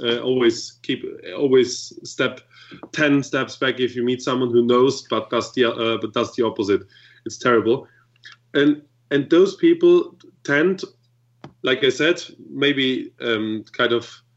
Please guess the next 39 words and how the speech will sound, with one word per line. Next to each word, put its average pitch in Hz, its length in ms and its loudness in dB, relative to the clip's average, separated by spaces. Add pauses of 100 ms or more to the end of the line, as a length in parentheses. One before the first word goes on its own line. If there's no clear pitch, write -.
(640)
not 131 380 -2
guilty 175 340 4
of 120 140 0
it, 151 160 -4
un-, 135 260 -6
uh, 117 140 -2
not 120 220 -6
guilty, 147 320 0
but 143 280 -4
still 175 560 0 (340)
to 175 320 4 (120)
destroy 156 500 2
everything 151 400 0
around 135 380 0
them 127 200 -2
too, 127 220 0
because 131 360 -2
there's 156 460 -2
something 165 320 2
about 143 300 0
the 135 80 -4
sin 156 320 4
which 151 160 2
is 127 80 -10
very 135 180 2
important. 120 480 -2 (440)
If 175 220 4
we 175 340 0 (400)
try 156 520 2
to 131 200 -2
live 151 400 2
with 123 160 -2
our 113 240 -6
sin, 135 400 -4 (580)
everything 190 520 0
which 175 180 4
is 160 100 -2
in 156 280 0
order 165 440 2